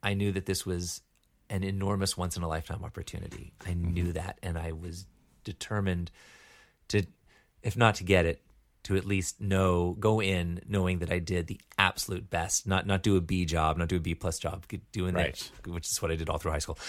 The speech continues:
Speaker 1: <laughs> Get in there and, and just do the absolute best I could do. So
Speaker 2: Yeah.
Speaker 1: I,
Speaker 2: So
Speaker 1: yeah.
Speaker 2: when you got it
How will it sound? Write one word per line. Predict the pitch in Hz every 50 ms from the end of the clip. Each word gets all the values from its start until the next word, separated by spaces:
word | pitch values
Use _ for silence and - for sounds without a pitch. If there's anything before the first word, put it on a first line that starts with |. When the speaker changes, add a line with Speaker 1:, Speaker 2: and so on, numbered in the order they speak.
| - -
Speaker 1:
<laughs> | - - - -
Get | 120 107 - 185 156 120 117 107 107
in | 127 120 117 110
there | 104 98 92 87 - - - - 202 143 107
and, | 127 127 127 117 113 110 131 131 - - - 113 107 - - - - - - - - - - -
and | 110 101 98 98 90
just | 98 92 - -
do | - 98
the | 90 90 - -
absolute | - 90 90 - - 80 -
best | 95 82 82 -
I | 90
could | 85 - 82 78
do. | 82 85 80 80 92
So | - - - 87 85 85 90 90 -
Speaker 2:
Yeah. | 90 87 82 80 - - - _ _ _
Speaker 1:
I, | 101 90 85 78
Speaker 2:
So | - - 131 107
Speaker 1:
yeah. | 104
Speaker 2:
when | 120 117 113
you | 113 98
got | - 107 101 110 110 95
it | 82 65 - - -